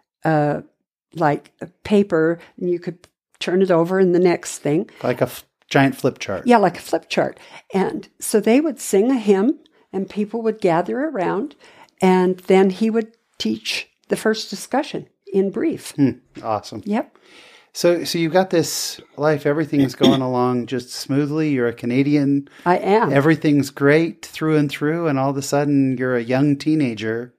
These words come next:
Speaker 1: Fourteen.
Speaker 2: Big, big change in your life. What happened when you were fourteen?
Speaker 1: This,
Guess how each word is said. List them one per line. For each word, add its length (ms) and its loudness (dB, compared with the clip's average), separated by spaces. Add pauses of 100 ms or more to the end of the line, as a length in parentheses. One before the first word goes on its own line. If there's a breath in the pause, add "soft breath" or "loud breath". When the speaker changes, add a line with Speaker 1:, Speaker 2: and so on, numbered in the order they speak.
(100)
Speaker 1:
Fourteen. 720 0 (320)
Speaker 2:
Big, 320 -2
big 240 0
change 380 0
in 100 -4
your 140 -4
life. 400 -10
What 140 -4
happened 460 -6
when 140 -4
you 100 -2
were 40 -4
fourteen? 640 -6 (200)
Speaker 1:
This, 500 0